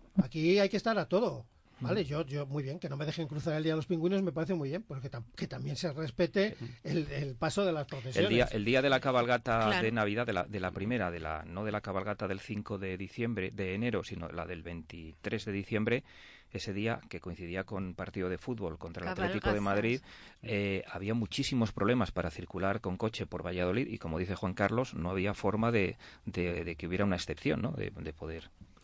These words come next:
Speaker 1: Bueno, eh, setenta y cinco años de la exaltación, eh, de la Santa Cruz Nuestra Señora de los Dolores. Una de las cofradías, la cofradía, eh, más valiente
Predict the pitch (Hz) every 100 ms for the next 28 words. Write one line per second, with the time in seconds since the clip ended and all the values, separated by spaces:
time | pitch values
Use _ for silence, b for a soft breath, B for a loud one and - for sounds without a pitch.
0 | B B B B B B 143 156 143 151
1 | 151 170 156 156 160 185 196 202 180 185
2 | 180 175 170 165 165 156 156 - 147 147
3 | 156 165 170 170 151 147 139 160 156 156
4 | 175 165 165 151 156 160 156 143 139 127
5 | 170 180 180 170 175 147 165 190 202 -
6 | b b b b - 165 165 151 170 165
7 | 165 180 180 123 101 b b b - 143
8 | 143 143 139 151 175 160 156 170 190 156
9 | 208